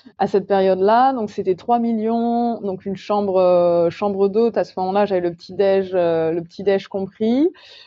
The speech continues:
euh, dans un endroit, ouais, calme. J'avais pas de vue, mais j'avais une, euh, une rizière à, ouais, on va dire deux minutes à pied.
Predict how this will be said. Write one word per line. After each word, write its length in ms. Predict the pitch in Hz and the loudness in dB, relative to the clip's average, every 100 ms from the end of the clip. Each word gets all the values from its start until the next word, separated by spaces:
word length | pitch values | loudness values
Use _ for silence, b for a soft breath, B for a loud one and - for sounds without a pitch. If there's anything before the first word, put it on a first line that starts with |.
| _ - | _ 0
euh, 220 | 190 190 | 2 4
dans 260 | 180 185 185 | 2 0 0
un 120 | 190 | -2
endroit, 480 | 190 196 196 190 185 | -2 0 2 2 4
ouais, 160 | 175 | 2
calme. 360 | 170 233 233 262 | 0 0 2 2
J'avais 280 | 214 180 214 | 2 2 2
pas 160 | 269 | 0
de 80 | 233 | 0
vue, 260 | 196 226 330 - | -2 -2 -4 -6
mais 140 | 196 | -2
j'avais 240 | 196 185 | 0 0
une, 160 | 185 180 | -2 -2
euh, 520 | 170 170 165 160 156 - | 0 0 2 2 0 -4
une 140 | 180 | -10
rizière 400 | 175 185 202 208 | -10 -2 0 4
à, 320 | 180 156 147 - - | 4 4 0 -4 -8
ouais, 100 | 185 | -4
on 60 | 175 | -2
va 100 | 165 | -4
dire 200 | 175 170 | -4 -4
deux 100 | 185 | -4
minutes 280 | 190 202 196 | -2 -2 0
à 100 | 180 | -2
pied. 380 | - 214 247 | -2 -2 -2